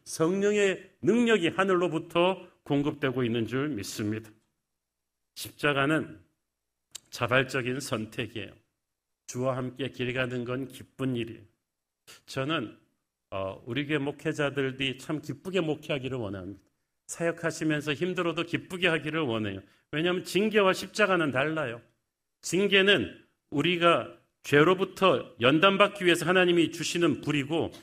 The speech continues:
십자가는 주님의 스텝을 따라가는 축복의 길이에요.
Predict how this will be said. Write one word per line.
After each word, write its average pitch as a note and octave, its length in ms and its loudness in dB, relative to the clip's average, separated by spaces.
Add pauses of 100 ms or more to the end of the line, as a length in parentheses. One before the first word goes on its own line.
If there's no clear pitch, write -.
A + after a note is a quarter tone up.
(160)
십자가는 E3+ 960 -2 (420)
주님의 F3+ 640 -2
스텝을 F3+ 460 -2
따라가는 D3 680 0
축복의 F3 500 -2
길이에요. A2+ 360 -2